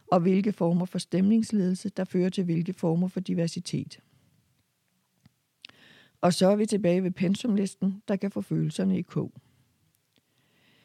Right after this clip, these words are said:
Kategorierne fletter sig ind i det, vi laver. Når vi for eksempel som undervisere laver en pensumliste,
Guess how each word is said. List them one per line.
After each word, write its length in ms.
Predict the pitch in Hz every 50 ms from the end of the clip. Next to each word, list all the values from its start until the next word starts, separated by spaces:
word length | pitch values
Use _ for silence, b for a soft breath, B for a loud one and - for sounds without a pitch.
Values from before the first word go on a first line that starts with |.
| b b b b b b b b _ -
Kategorierne 800 | 233 208 202 196 202 - 202 196 214 208 190 - 240 226 233 226 - _
fletter 300 | - - 247 202 202 185
sig 180 | 190 - 190 - -
ind 180 | 190 208 - 233
i 60 | 220
det, 180 | 202 175 175
vi 100 | 185 196
laver. 400 | 190 165 143 131 147 143 143 175 175 - _ _ _ _ _ _ _ _ _ _ _
Når 240 | - - 190 202 208
vi 140 | 202 220 208
for 120 | - 214
eksempel 360 | 208 - - 214 - - 233
som 200 | 220 - - 185 -
undervisere 640 | - 185 202 214 214 220 208 185 - - 180 170 170
laver 260 | 165 165 180 196 202
en 80 | 202
pensumliste, 800 | - - 190 185 196 - - 220 202 208 185 196 - - 208 196